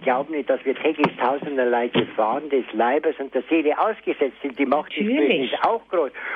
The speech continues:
Speaker 1: Und da glaube ich doch, dass die heiligen Engel uns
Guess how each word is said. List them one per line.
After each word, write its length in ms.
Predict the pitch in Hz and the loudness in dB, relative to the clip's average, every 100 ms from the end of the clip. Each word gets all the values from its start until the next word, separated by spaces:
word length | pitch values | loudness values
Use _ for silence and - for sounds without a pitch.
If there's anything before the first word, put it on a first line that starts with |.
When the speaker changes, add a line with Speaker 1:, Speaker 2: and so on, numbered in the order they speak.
| - | -2
Speaker 1:
Und 180 | 151 147 | 0 2
da 160 | 135 - - - - | 2 -2 -14 -12 0
glaube 320 | 151 170 175 | 0 0 -4
ich 80 | - | -2
doch, 160 | 160 | -2
dass 240 | - 143 - | 0 -2 -2
die 160 | 139 | -2
heiligen 340 | 123 151 151 139 | 0 0 0 2
Engel 240 | 170 147 165 | 0 2 0
uns 180 | 139 | -2